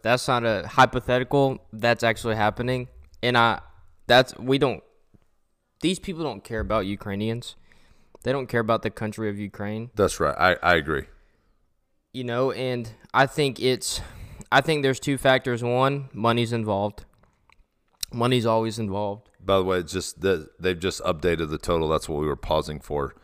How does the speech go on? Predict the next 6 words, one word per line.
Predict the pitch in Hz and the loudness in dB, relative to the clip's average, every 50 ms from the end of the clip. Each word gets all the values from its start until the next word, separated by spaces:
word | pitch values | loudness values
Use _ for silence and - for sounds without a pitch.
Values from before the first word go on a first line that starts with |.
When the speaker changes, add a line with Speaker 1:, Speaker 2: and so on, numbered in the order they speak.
| _ _ _ _ _ _ - - | _ _ _ _ _ _ -18 -8
Speaker 2:
Now, | 78 85 82 82 - - | -4 -2 -2 -2 -2 -6
two | - - - 117 113 107 | -12 -8 -4 -2 -2 -2
point | - - - 101 92 87 - - | -2 -4 -6 -4 -6 -6 -8 -12
five | - - - - - 90 85 90 90 82 76 69 67 65 65 65 65 - - - _ _ _ - | -20 -20 -14 -4 2 4 6 6 6 6 6 4 2 -2 -4 -8 -12 -16 -20 -20 _ _ _ -16
million | 76 78 82 82 85 87 87 87 90 90 95 98 95 85 92 92 90 87 | -12 -10 -8 -8 -6 -4 0 2 2 2 2 2 0 0 -2 -4 -6 -6
people | - - - 87 87 82 - - 71 67 65 65 - | -8 -6 -6 -4 -6 -6 -4 -2 -2 -2 -2 -6 -8